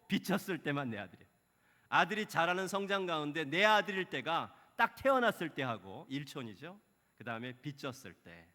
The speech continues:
내 아들. 여러분, 이게, 이게 우리 아들들이, 이게 우리 아들들입니다. 이게 우리 자녀들입니다. 여러분들은 그래도 행복한 줄 아세요?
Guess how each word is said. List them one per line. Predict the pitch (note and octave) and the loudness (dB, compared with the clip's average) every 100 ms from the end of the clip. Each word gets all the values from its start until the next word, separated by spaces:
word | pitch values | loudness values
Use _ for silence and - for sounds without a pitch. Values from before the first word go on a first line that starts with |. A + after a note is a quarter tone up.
| _ | _
내 | G#2 | -14
아들. | G#2 F#2+ G2 F2+ _ _ _ _ _ _ _ _ _ _ | -12 -14 -18 _ _ _ _ _ _ _ _ _ _ _
여러분, | B2 C#3 C#3+ | -8 -6 -4
이게, | A#2+ A2 D3 D#3 G2+ F2+ _ _ _ _ _ _ | -6 -4 -4 -4 -6 -12 _ _ _ _ _ _
이게 | F#3 A#3+ C#4+ | -10 0 2
우리 | F3+ D#3+ C#3+ | 2 -2 -2
아들들이, | G#2+ C3 B2+ A#2 - _ _ _ _ _ _ _ - | -4 -6 -8 -10 -18 _ _ _ _ _ _ _ -12
이게 | A#3+ C#4+ | -6 -4
우리 | G3+ F#3 G3 | -2 0 0
아들들입니다. | B2 C#3+ E3 D3+ B2+ F3+ | 0 -2 -6 -8 -10 -6
이게 | C4 | -4
우리 | G#3 G#3 | -4 -6
자녀들입니다. | B2 B2 D3 D#3+ G2 G2+ _ _ _ _ _ _ _ _ _ _ _ _ _ _ _ _ _ _ A#2+ | -6 -6 -6 -8 -12 -18 _ _ _ _ _ _ _ _ _ _ _ _ _ _ _ _ _ _ -8
여러분들은 | C#3 D3 D#3+ D#3+ | -6 -4 -2 -2
그래도 | C3+ C3+ C3 | -2 -4 -4
행복한 | D#3+ F#3+ F3+ D#3+ C#3 | -4 -2 -4 -4 -4
줄 | C#3 | -4
아세요? | G2+ F2 F2 F2 | -8 -10 -18 -20